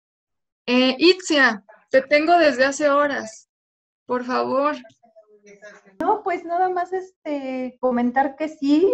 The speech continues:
Speaker 2: a mí también me pareció muy triste, muy, pues sí, con un, con un, un, un cuento muy triste en general, pero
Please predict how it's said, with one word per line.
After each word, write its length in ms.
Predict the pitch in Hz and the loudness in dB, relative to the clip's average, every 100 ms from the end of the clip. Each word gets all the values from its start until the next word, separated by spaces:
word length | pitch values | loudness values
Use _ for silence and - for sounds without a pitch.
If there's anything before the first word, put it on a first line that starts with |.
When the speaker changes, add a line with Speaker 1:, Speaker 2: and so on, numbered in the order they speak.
| 480 | 4
Speaker 2:
a 80 | |
mí 120 | 233 254 | 4 4
también 320 | 277 269 269 | 2 2 2
me 100 | 269 | 0
pareció 1120 | 262 220 208 - 233 233 240 233 226 208 196 _ _ _ _ | 0 0 -2 -8 -2 0 2 2 0 -2 -6 _ _ _ _
muy 880 | 214 233 233 226 220 214 202 196 _ | 0 0 0 -4 -2 -2 -2 -4 _
triste, 680 | 196 226 233 _ 247 294 359 392 | 2 2 0 _ -2 -2 -2 -2
muy, 760 | 240 233 226 214 208 196 190 _ _ _ _ _ _ _ | 0 0 -2 0 0 -2 -6 _ _ _ _ _ _ _
pues 160 | 254 254 | -2 0
sí, 200 | 311 320 | 0 0
con 200 | 294 254 | 0 0
un, 120 | 254 | -2
con 220 | 254 262 | -2 0
un, 200 | 285 294 | 2 0
un, 220 | 262 285 | -2 -8
un 400 | 277 285 285 277 | -4 2 2 0
cuento 320 | - 277 277 285 | -2 -2 0 -2
muy 240 | 269 269 | -2 -6
triste 400 | 254 254 247 277 | -4 -6 -6 -8
en 140 | 269 | -8
general, 500 | 226 196 190 196 233 440 - _ _ _ _ - | -6 -8 -2 2 2 -2 -10 _ _ _ _ -4
pero 840 | 233 233 233 240 233 233 226 | 0 2 2 2 0 0 -4